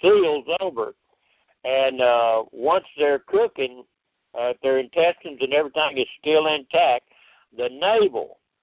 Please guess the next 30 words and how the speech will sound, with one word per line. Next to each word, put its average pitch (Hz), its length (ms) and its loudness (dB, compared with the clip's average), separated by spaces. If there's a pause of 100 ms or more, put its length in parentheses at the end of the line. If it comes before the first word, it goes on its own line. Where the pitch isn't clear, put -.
(100)
on 143 260 -6
that 156 220 0 (100)
ram 143 560 0 (440)
will 131 480 0 (280)
pop, 165 400 -2
and 131 140 -4
it'll 143 160 0
be 147 180 0
like 143 260 -2
a 110 80 -8 (200)
steam 175 500 -4
vent. 120 320 -2 (840)
And 139 180 4
as 131 180 2
they 165 200 0 (120)
gently 208 420 -2
rotate 185 640 -2
it, 120 160 -8 (460)
uh, 123 460 0
it 151 260 -4
will 139 240 0
cook 202 300 0 (260)
the 151 200 -4
intestines 170 680 -2
and 135 140 -2
everything 156 540 -2
inside, 160 720 0
and 127 280 -8
the 120 40 -8
moisture 139 760 -4